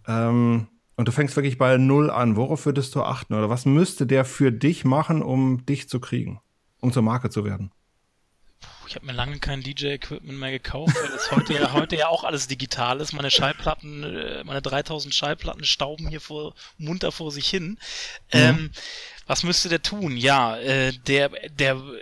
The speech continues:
Speaker 2: Tutorials, definitiv. Tutorials, wenn ich mich zum Beispiel mit, es gibt so ein, das nennt sich Serato, du be-, brauchst ja heutzutage keine Schallplatten mehr, du benutzt halt heutzutage einen Laptop und da benutzt du dann so zwei, äh, Vinylscheiben immer noch und dann hast du aber eine Software, über die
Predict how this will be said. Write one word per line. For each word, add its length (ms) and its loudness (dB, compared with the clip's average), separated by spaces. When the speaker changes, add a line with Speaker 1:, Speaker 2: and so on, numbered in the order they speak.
Speaker 2:
Tutorials, 640 -2
definitiv. 720 -8
Tutorials, 640 -2
wenn 140 -2
ich 100 -6
mich 140 -6
zum 160 -6
Beispiel 320 -4
mit, 120 -10
es 120 -6
gibt 160 -12
so 100 -8
ein, 720 -14
das 120 -8
nennt 160 -4
sich 100 -6
Serato, 800 0
du 180 -14
be-, 140 -10
brauchst 260 -2
ja 60 0
heutzutage 380 -2
keine 180 -4
Schallplatten 500 -4
mehr, 140 -6
du 80 -8
benutzt 320 -6
halt 160 -8
heutzutage 460 -8
einen 100 -16
Laptop 520 -4
und 120 -8
da 280 0
benutzt 320 -6
du 40 -10
dann 120 -6
so 80 -10
zwei, 520 0
äh, 600 -12
Vinylscheiben 720 0
immer 220 -2
noch 240 -4
und 180 -6
dann 240 -2
hast 160 -2
du 40 -8
aber 80 -8
eine 80 -2
Software, 580 -4
über 180 -10
die 240 -12